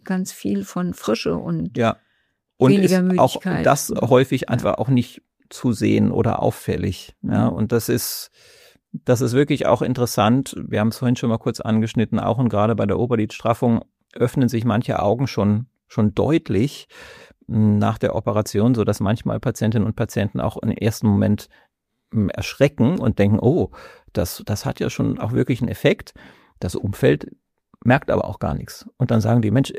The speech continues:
Speaker 2: siehst du nicht, ich habe mir die Oberlider operieren lassen.“ Und dann sagen die selbst enge, bekannte Freunde, manchmal die Partner, sagen, „Also ich sehe wirklich überhaupt nichts.“ Und dann, deshalb sind Vorher-Nachher-Bilder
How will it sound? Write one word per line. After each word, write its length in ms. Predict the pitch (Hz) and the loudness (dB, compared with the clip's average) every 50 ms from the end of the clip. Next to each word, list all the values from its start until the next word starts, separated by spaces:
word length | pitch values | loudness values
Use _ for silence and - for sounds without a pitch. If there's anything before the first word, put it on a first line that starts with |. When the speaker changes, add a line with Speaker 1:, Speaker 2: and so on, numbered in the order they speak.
| - _ | -16 _
Speaker 2:
siehst 240 | - - 139 147 - | -8 -6 -6 -4 -2
du 60 | 196 | -2
nicht, 160 | 185 196 - | -2 -2 -2
ich 100 | - - | -2 -2
habe 100 | - - | 2 4
mir 80 | 127 120 | 4 4
die 100 | 107 110 | 4 4
Oberlider 420 | 107 147 196 185 - 104 101 - | 2 2 2 0 2 2 2 2
operieren 340 | - - 117 107 107 104 95 | 2 0 -2 0 2 2 2
lassen.“ 320 | 92 98 98 - 208 - - - - - - - - | 2 2 2 2 0 0 -2 -6 -18 -18 -20 -8 -2
Und 180 | - 120 113 | 0 0 2
dann 120 | 120 113 107 | 2 2 2
sagen 320 | 101 107 104 104 110 104 | 2 2 0 0 0 0
die 340 | - 107 104 107 104 92 - - - - - | 0 0 0 0 0 -2 -4 -6 -8 -4 0
selbst 380 | - 127 147 - - - - - | 2 2 2 2 -2 -4 0 2
enge, 240 | 131 139 175 185 - - | 4 4 4 2 0 -4
bekannte 720 | 131 - _ - - 117 - - 127 135 160 - - 127 | -8 -14 _ -4 -4 -2 0 2 2 2 2 0 -2 -4
Freunde, 480 | - - - 107 123 151 156 123 135 147 | -2 0 2 2 4 4 4 4 4 4
manchmal 300 | 113 98 117 - 117 113 | 4 2 2 2 0 0
die 100 | 104 104 | 0 -2
Partner, 480 | - - 127 156 185 - - 117 127 | -2 -2 -2 -2 -2 0 2 2 4
sagen, 180 | 117 113 98 - | 4 4 4 4
„Also 180 | - 117 110 117 | 2 2 0 0
ich 180 | - 107 - | -2 -4 -4
sehe 160 | - 120 107 | -2 -2 0
wirklich 240 | 104 113 117 117 107 | 0 -2 -2 -2 -2
überhaupt 400 | 113 110 113 101 110 110 - - | -2 -2 -2 -2 -2 -2 -2 -2
nichts.“ 300 | 98 - - - - - _ - - - - - - | -4 -4 -4 -8 -16 -20 _ -20 -20 -20 -20 -20 -10
Und 180 | - - 135 - - - | -6 -4 -4 -4 -2 -2
dann, 280 | - 135 151 160 156 - - - - - _ _ _ - _ _ _ _ | 0 0 2 0 -2 -4 -6 -14 -20 -20 _ _ _ -20 _ _ _ _
deshalb 300 | - 110 113 - 131 117 | -4 -2 2 4 4 4
sind 160 | - 123 127 - | 4 2 0 0
Vorher-Nachher-Bilder 1000 | - 117 123 117 107 113 113 120 - 156 135 123 131 117 135 143 156 156 202 | 0 0 2 4 4 4 4 4 4 2 2 4 4 4 4 4 4 2 2